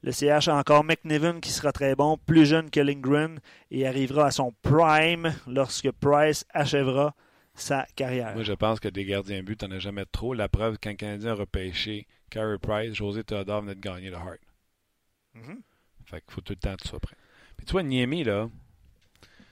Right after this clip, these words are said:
Speaker 2: c'est ton gardien de but la saison prochaine. On jase.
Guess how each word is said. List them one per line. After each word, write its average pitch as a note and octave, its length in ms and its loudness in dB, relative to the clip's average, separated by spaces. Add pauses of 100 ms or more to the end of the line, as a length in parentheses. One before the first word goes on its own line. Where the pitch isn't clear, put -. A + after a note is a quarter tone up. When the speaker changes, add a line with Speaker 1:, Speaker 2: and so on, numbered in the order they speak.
(160)
Speaker 2:
c'est - 100 -16
ton C3 140 0
gardien B2+ 340 2
de A#2 40 -6
but C3+ 100 0
la B2+ 120 2
saison G#2 280 -8
prochaine. F#2+ 340 -8 (2750)
On G2 100 -8
jase. F2+ 140 -8